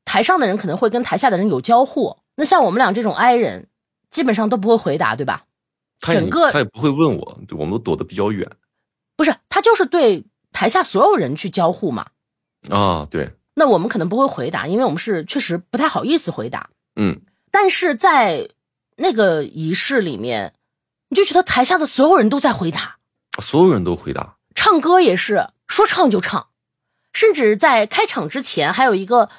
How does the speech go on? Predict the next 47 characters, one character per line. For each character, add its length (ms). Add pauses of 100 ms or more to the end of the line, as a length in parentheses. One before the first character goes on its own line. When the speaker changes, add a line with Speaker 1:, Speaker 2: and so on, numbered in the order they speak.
(360)
Speaker 1:
奶 300
奶， 380 (460)
Speaker 2:
嗯。 440 (460)
Speaker 1:
她 120
自 140
己 140
在 140
那 80
儿 60
唱。 300 (420)
然 120
后 80
我 80
看 220
她 120
的 80
时 100
候， 80
她 260
还 40 (220)
回 160
头 120
对 120
我 100
笑， 460
<laughs> 180
就 80
边 200
唱 220
边 140
对 80
我 100
笑。 400 (120)
Speaker 2:
啊， 160
你 100 (320)
Speaker 1:
就 80
感 120
觉 60
她 180 (100)
内， 240
发 160
自 120
内 120
心 160
很 140
快 260
乐。 260